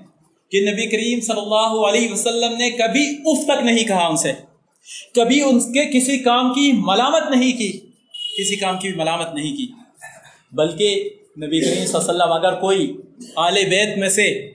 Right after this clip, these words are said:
کبھی کچھ کہہ بھی دیتا تو نبی کریم صلی اللہ علیہ وسلم ان سے کہتے کہ کچھ مت کہو، یعنی غلام تھے، کچھ مت کہو، یہ تو اللہ کی طرف سے فیصلہ ہے، اللہ کی تقدیر میں سے اللہ نے فیصلہ فرما دیا ہے۔ بے شمار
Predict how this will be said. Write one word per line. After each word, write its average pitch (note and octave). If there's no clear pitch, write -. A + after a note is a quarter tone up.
کبھی F3+
کچھ B3
کہہ A#3
بھی B3+
دیتا A3+
تو E3+
نبی E3
کریم F3
صلی F3
اللہ D#3+
علیہ E3+
وسلم D#3+
ان D3+
سے D#3+
کہتے D#3+
کہ -
کچھ B3+
مت G3
کہو، D#3+
یعنی E3
غلام A3+
تھے، C#3+
کچھ C4+
مت C4+
کہو، A#3+
یہ G#3
تو A#3+
اللہ A#3
کی A#3+
طرف A#3+
سے B3+
فیصلہ B3
ہے، C4
اللہ C4
کی B3+
تقدیر B3+
میں B3
سے A#3
اللہ G3+
نے G#3
فیصلہ E3+
فرما C#3+
دیا C3
ہے۔ B2+
بے F#3
شمار F#3+